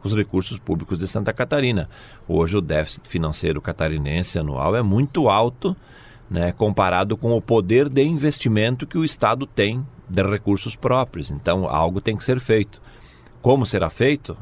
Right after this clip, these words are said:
É claro que através de um amadurecimento, de uma boa conversa com os segmentos que representam os servidores e até mesmo,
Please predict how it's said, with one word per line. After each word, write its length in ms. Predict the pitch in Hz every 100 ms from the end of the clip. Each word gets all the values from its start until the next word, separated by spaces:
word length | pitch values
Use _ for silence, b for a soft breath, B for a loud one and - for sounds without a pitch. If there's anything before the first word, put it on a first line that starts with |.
| - -
É 120 | 98
claro 280 | - 95 104
que 240 | - 127
através 540 | 123 117 82 90 90
de 80 | 82
um 100 | 101
amadurecimento, 800 | 101 87 80 80 76 67 90 -
de 80 | 87
uma 140 | 82
boa 160 | 69 80
conversa 580 | 76 71 69 85 87 -
com 140 | -
os 80 | 78
segmentos 420 | 87 71 76 78
que 120 | -
representam 480 | 73 73 73 71 80
os 40 | 80
servidores 540 | 101 139 143 110 131
e 60 | 143
até 180 | -
mesmo, 340 | 107 95 104